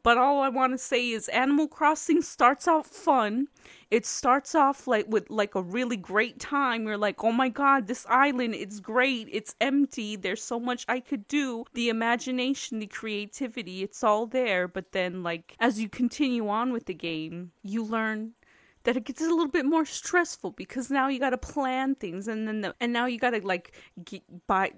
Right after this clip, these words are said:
upgrade your home and, like, purchase things for your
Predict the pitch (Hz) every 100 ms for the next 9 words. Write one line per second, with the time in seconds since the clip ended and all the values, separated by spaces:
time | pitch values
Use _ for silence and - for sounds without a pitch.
0 | _ - 208 - _ _ - 214 208 180
1 | 185 190 - 208 208 214 214 202 170 156
2 | - - 220 - - - 214 196 - 196
3 | 185 185